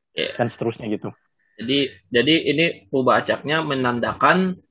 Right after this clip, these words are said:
Speaker 1: kapan gamenya berhenti gitu ya.
Speaker 2: Mm-mm.
Speaker 1: Jadi kayak game berhenti di pertama tuh F, F satu gitu. Di putaran pertama F satu di, ditulisnya gitu.
Speaker 2: Hmm.
Speaker 1: Terus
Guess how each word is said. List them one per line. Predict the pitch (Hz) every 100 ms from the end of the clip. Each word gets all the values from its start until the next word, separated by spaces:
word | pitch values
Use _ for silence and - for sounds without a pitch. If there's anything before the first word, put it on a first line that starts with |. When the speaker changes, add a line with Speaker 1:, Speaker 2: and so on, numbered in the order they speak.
| _ _ _
Speaker 1:
kapan | 123 - 160 175
gamenya | 139 139 156
berhenti | 147 139 143 160
gitu | 143 143 120
ya. | 113 - _ _ - -
Speaker 2:
Mm-mm. | 160 139 123 _ _ -
Speaker 1:
Jadi | 120 135
kayak | 135 127
game | 127 123
berhenti | 123 120 127
di | 120
pertama | 113 - 113 127
tuh | 165
F, | 143 135 -
F | 120
satu | - 120 - 135
gitu. | 117 98 90
Di | - 120
putaran | 120 117 117
pertama | 113 113 113 127 151
F | - 117
satu | - 104 131 120
di, | 110 - _
ditulisnya | - 107 110 110 - 107
gitu. | 87 - - _ _ -
Speaker 2:
Hmm. | 123 110 _ - _ _
Speaker 1:
Terus | 139 117